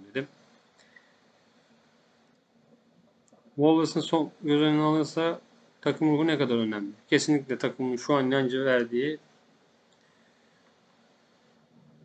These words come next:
olası bir mağlubiyetin diyor, moral durumunu yerle bir edeceğine endişe duyuyor musunuz?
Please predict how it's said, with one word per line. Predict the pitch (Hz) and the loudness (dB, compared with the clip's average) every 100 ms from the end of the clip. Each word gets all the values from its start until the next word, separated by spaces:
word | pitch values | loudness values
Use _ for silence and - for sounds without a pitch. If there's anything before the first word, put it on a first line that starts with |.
| _ _ _ _ _ - _ _ _ _ _ _ _ _ _ _ _ _ _ _ _ | _ _ _ _ _ -20 _ _ _ _ _ _ _ _ _ _ _ _ _ _ _
olası | 135 139 139 160 | -2 -2 -2 0
bir | 147 | 2
mağlubiyetin | 131 131 123 117 117 113 117 110 | 2 2 0 0 -2 -2 -4 -2
diyor, | 117 165 165 - _ _ _ _ _ _ _ _ _ | -2 -4 -4 -10 _ _ _ _ _ _ _ _ _
moral | 135 135 139 131 | 0 2 2 2
durumunu | 123 135 | -2 0
yerle | 147 135 131 | 2 2 2
bir | 131 | 0
edeceğine | 120 113 117 147 | 0 -2 -2 0
endişe | 151 143 156 160 | -2 -2 -4 -2
duyuyor | 165 139 | 0 0
musunuz? | 107 - 110 | 0 -8 -18